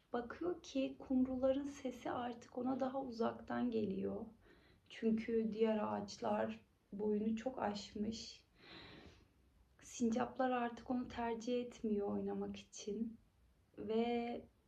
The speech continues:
yaprakları çok kötü görünüyor. Artık sararmaktan kararmaya doğru geçiyor. Ve o zaman yapraklarından kurtulmaya karar veriyor. Üzerindeki son yaprağı döktüğünde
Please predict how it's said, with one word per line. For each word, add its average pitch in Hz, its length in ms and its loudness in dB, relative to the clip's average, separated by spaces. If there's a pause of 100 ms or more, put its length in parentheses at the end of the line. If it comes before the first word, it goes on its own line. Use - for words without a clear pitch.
(220)
yaprakları 226 840 -4
çok - 240 -18
kötü - 300 -8
görünüyor. 202 600 6 (200)
Artık 220 480 -4
sararmaktan 220 1200 6
kararmaya 220 720 0
doğru 196 320 2
geçiyor. - 680 -2 (1200)
Ve 254 400 0
o 339 140 4
zaman 294 640 6 (420)
yapraklarından 269 800 0
kurtulmaya 247 640 -2
karar 202 440 -2
veriyor. 196 400 -2 (1800)
Üzerindeki 254 600 6
son 294 220 0
yaprağı 220 600 6
döktüğünde 233 880 2